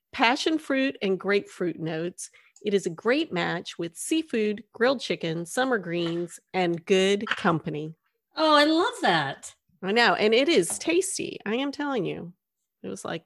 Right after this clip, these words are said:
Speaker 1: hmm.
Speaker 2: I love a Sauvignon Blanc, and I do love New Zealand ones. I'm gonna put that on my
Speaker 1: Yeah.
Speaker 2: list. And it's such a great, um, label.
Speaker 1: And it's
Speaker 2: I
Speaker 1: screw
Speaker 2: absolutely
Speaker 1: top.
Speaker 2: love that. Yeah.
Speaker 1: Yeah.
Speaker 2: I
Speaker 1: So what
Speaker 2: love
Speaker 1: are you
Speaker 2: it.
Speaker 1: drinking?
Speaker 2: So I am drinking,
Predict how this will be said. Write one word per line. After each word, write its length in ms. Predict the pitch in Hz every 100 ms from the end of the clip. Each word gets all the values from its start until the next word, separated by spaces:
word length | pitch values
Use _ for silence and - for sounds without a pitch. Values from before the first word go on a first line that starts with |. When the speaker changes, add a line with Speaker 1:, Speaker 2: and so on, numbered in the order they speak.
| -
Speaker 1:
hmm. 220 | 415 359
Speaker 2:
I 120 | 294
love 440 | 370 262 277 294 277
a 60 | 202
Sauvignon 540 | - 190 180 180 175
Blanc, 280 | 170 165 202
and 140 | 196
I 80 | 202
do 500 | 180 240 254 269 294 247
love 420 | 175 175 170 -
New 180 | 202 180
Zealand 380 | 190 185 185
ones. 220 | 156 139 175
I'm 80 |
gonna 140 | 254 247
put 160 | 208 208
that 100 | 180
on 80 |
my 120 | 165 160
Speaker 1:
Yeah. 180 | 170
Speaker 2:
list. 140 | 156 -
And 140 | 220 226
it's 220 | - -
such 240 | 381 370
a 60 | 370
great, 720 | 262 220 240 247 214 - - _ _ _ _ _ -
um, 560 | 208 185 170 160 160 165 -
label. 280 | 214 285 466
Speaker 1:
And 120 | - 262
it's 80 | 202
Speaker 2:
I 40 |
Speaker 1:
screw 180 | 214 277
Speaker 2:
absolutely 220 | 294 277 156
Speaker 1:
top. 80 |
Speaker 2:
love 140 | 294 -
that. 260 | 151 151 - _
Yeah. 500 | 302 415 339 135 123 - - - - _ - - _ _ _ _ _ - -
Speaker 1:
Yeah. 240 | 196 370 - 190 _ _ -
Speaker 2:
I 60 |
Speaker 1:
So 60 | 453
what 140 | 523
Speaker 2:
love 80 | 539
Speaker 1:
are 20 | -
you 40 |
Speaker 2:
it. 60 | -
Speaker 1:
drinking? 380 | 170 - 160 - _ - -
Speaker 2:
So 240 | - 302
I 180 | - 285 392
am 160 | 330 233
drinking, 720 | 202 170 165 175 165 175 202